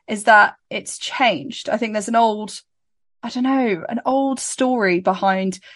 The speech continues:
that you have to stay together till you die, till death does us part. It was a lot more heightened. Whereas now, maybe you decide, "You know what, this is, it's too late, it's too far." But people stay.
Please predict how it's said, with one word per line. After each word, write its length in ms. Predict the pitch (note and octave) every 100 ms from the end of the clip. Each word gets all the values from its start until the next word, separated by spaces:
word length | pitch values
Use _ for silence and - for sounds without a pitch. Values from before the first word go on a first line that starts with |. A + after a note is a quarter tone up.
| _
that 100 | F3+
you 120 | F3+
have 360 | F#3 - G#3+ -
to 100 | -
stay 340 | - - G3+ G3
together 360 | G3+ G3 F#3+
till 320 | F#3 - F#3+
you 180 | F#3+ F#3
die, 440 | F#3 F#3 D#3+ A#2 D#3+
till 220 | F#3+ F#3
death 240 | F#3+ F#3+
does 180 | G3+ G3+
us 140 | G3
part. 340 | - A3 F#3 D#3+
It 40 |
was 120 | G3
a 60 | G#3
lot 180 | G#3+ A3
more 460 | A3 G#3+ G3+ G3 F#3+ _ _
heightened. 440 | - C4+ C4 F#3+ G3
Whereas 320 | G3+ G3+ G3
now, 460 | A#3+ B3+ G3+ G3 F#3+ _
maybe 600 | A#3 C4+ B3+ F#3+ G3+ G#3 -
you 180 | A3
decide, 580 | G3+ A3+ - G#3+ A3+ A3
"You 60 | A#3+
know 200 | B3 C4
what, 280 | B3+ B3 B3
this 340 | A3+ - - -
is, 240 | A3+ -
it's 140 | A3+ -
too 260 | - B3+
late, 380 | A#3+ B3 G3+ C#3 -
it's 140 | F#3+
too 220 | - A3
far." 460 | G#3 A3 G#3+ G#3+ G#3+ _ _
But 100 | -
people 260 | - C#4+ B3
stay. 840 | - - - - - C4+ G3 A3+